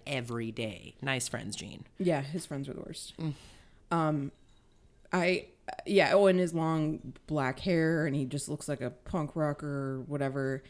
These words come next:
Speaker 2: And, you know, he keeps, like, leaning over the edge, but a lot of people are doing that, and some of the people that do
Speaker 1: Right.
Speaker 2: that don't jump in the film, so you
Speaker 1: Yeah.
Speaker 2: don't know.
Speaker 1: And they,
Speaker 2: Um,
Speaker 1: they're, they're talking about different people and showing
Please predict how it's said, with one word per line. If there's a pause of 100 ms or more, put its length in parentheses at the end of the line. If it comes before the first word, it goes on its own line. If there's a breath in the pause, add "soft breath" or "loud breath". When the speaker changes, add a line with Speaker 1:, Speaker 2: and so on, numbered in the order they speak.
(340 loud breath)
Speaker 2:
And,
you
know,
he
keeps,
like,
leaning
over
the
edge,
but
a
lot
of
people
are
doing
that,
and
some
of
the
people
that
do
Speaker 1:
Right.
Speaker 2:
that
don't
jump
in
the
film,
so
you
Speaker 1:
Yeah.
Speaker 2:
don't
know. (680 soft breath)
Speaker 1:
And
they,
Speaker 2:
Um,
Speaker 1:
they're,
they're
talking
about
different
people (100)
and
showing